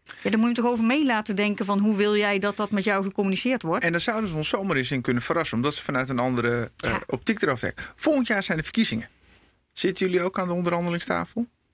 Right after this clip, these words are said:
Speaker 1: Ja, wij maken, eh, nou ja, aan de onderhandelingstafel, hè, wij, eh, hebben wel invloed op de partijprogramma's, eh, be-, bepleiten we als F N V. En we doen in ieder geval ons uiterste best.
Speaker 2: Ja.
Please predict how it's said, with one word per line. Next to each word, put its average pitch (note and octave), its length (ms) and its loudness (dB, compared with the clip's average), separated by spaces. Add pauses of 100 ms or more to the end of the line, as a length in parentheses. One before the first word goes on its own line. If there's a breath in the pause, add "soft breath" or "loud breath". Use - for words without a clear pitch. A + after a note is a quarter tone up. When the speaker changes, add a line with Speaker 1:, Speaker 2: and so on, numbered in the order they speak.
Speaker 1:
Ja, F#3+ 240 2
wij F3+ 120 2
maken, F#3+ 520 0
eh, F#3+ 160 0
nou F#3+ 140 0
ja, F#3+ 100 0
aan F#3+ 120 -2
de F#3 60 0
onderhandelingstafel, G3 840 0
hè, F#3+ 120 0
wij, G3 120 0 (200)
eh, G3 120 -2
hebben G3 440 -2
wel G#3 120 2
invloed C4 380 0
op A#3 100 -2
de A#3 60 -6
partijprogramma's, G3 960 0
eh, F#3 200 2
be-, F#3+ 180 -2
bepleiten F#3+ 480 0
we F3+ 60 2
als G#3+ 120 0
F - 180 -2
N G3 100 0
V. G3+ 280 2
En B3+ 120 2
we G3+ 60 2
doen G3+ 140 2
in A3 60 2
ieder A3 80 4
geval G#3+ 160 0
ons G#3 100 -2
uiterste A3 440 -2
best. G#3+ 380 -2
Speaker 2:
Ja. A#2+ 220 0